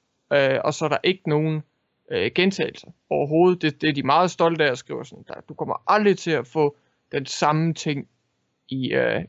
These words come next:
i en lootbox nogensinde." Ja, fint. Og der kunne man så tænke, super, fordi så, så s-, kommer man lidt ud af den der,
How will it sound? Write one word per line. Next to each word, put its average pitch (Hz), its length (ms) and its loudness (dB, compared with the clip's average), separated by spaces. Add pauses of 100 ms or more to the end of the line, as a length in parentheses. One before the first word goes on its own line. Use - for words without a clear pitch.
i 147 100 2
en 139 80 -2
lootbox - 520 -4
nogensinde." 165 400 2 (200)
Ja, 165 60 0 (500)
fint. - 240 -2 (260)
Og - 100 -6
der 202 100 4
kunne 190 100 -2
man 151 80 -2
så 151 100 -18
tænke, 135 260 -8
super, 226 340 -4
fordi 135 300 -10
så, 151 180 -2 (360)
så 165 160 -8
s-, - 260 -12 (180)
kommer 147 220 2
man 143 140 2
lidt 156 240 2
ud 190 200 2
af 139 200 -2
den 135 200 -2
der, 135 240 0